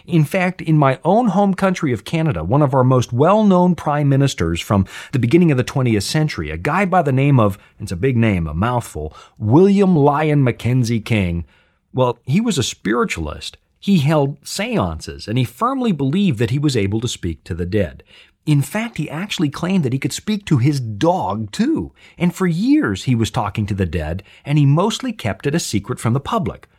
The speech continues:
I mean, the only way we know this happened is because he wrote about it in his diary, and it became public knowledge, I, I believe it did, after he died. The public might have thought that his best advice was coming from his political colleagues, and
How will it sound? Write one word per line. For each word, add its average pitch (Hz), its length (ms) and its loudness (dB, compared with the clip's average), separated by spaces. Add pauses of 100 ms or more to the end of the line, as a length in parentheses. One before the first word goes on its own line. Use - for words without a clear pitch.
(260)
I - 40 -4
mean, 156 140 2
the 151 100 2
only 233 320 0
way 180 180 2
we 151 160 2
know 143 260 4
this 123 220 0
happened 190 480 -6
is 117 80 0
because 131 380 -6
he 131 120 -2
wrote 151 320 2
about 113 360 -2
it 135 100 -6
in 110 160 -4
his 123 240 -2
diary, 151 580 -2 (400)
and 156 380 0
it 147 120 -6
became 233 380 -2
public 156 300 -4
knowledge, 165 420 2
I, - 280 -8
I - 20 -2
believe 135 400 0
it 110 140 -4
did, 92 240 -2 (320)
after 147 640 -2
he 123 260 -2
died. 101 480 -2 (680)
The 135 100 0
public 254 440 -2
might 190 320 4
have 269 120 0
thought - 380 -10
that 131 140 -2
his 127 100 2
best 196 300 0
advice 175 400 -2
was 127 140 -2
coming 160 280 0
from 139 200 -2
his 131 120 4
political 131 460 -4
colleagues, 110 720 -4
and 101 140 -2